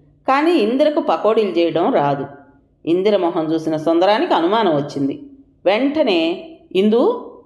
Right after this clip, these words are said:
గొట్టంగాడిని అడుగు" అన్నాడు. "గొట్టంగాడా? వాడెవడు?" అంది అమాయకంగా. "అదేనోయ్, YouTube"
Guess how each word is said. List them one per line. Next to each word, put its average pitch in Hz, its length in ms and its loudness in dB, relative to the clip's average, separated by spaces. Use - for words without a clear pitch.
గొట్టంగాడిని 240 600 0
అడుగు" 240 340 0
అన్నాడు. 139 400 -2
"గొట్టంగాడా? 190 840 0
వాడెవడు?" 220 880 0
అంది 165 340 2
అమాయకంగా. 160 840 0
"అదేనోయ్, 180 680 2
YouTube" 233 500 0